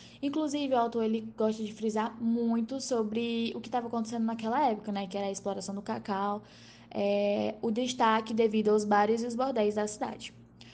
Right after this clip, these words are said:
O livro conta a história de amor, que era contra os costumes da sociedade da época, entre Gabriela, Gabriela e o árabe Nassib. A história teve início quando o fazendeiro Jesuíno Mendonça mata sua esposa e seu amante,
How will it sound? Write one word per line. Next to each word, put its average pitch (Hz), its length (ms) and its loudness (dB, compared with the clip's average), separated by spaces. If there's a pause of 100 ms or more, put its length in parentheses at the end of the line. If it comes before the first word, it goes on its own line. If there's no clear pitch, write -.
(160)
O 262 100 -2
livro 269 380 2
conta 220 320 2
a 208 40 2
história 202 280 0
de 202 100 -4
amor, 220 460 2 (100)
que 220 140 2
era 208 160 4
contra 254 300 0
os 285 100 -6
costumes 262 340 -4
da 240 80 -4
sociedade 226 500 0
da 254 140 0
época, 202 400 -4
entre 202 240 -6
Gabriela, 208 720 2 (400)
Gabriela 220 560 6
e 233 160 0
o 240 80 4
árabe 220 460 2
Nassib. 254 440 -6 (680)
A 247 120 2
história 277 320 4
teve 254 200 4
início 220 380 6
quando 214 200 2
o 208 40 -2
fazendeiro 202 500 2
Jesuíno 214 440 2
Mendonça 208 720 0
mata 214 320 0
sua 247 160 -2
esposa 226 600 2
e 269 80 -4
seu 262 200 -2
amante, - 520 -4